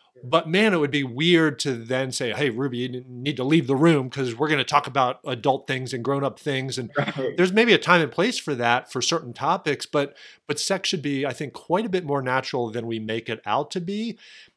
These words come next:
Speaker 1: And I think that helps then our kid, not that we want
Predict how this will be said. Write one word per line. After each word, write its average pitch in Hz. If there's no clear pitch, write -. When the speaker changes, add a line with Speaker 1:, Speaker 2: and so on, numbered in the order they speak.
Speaker 1:
And 139
I 135
think 151
that 127
helps -
then 110
our 117
kid, 127
not 170
that 208
we 185
want 143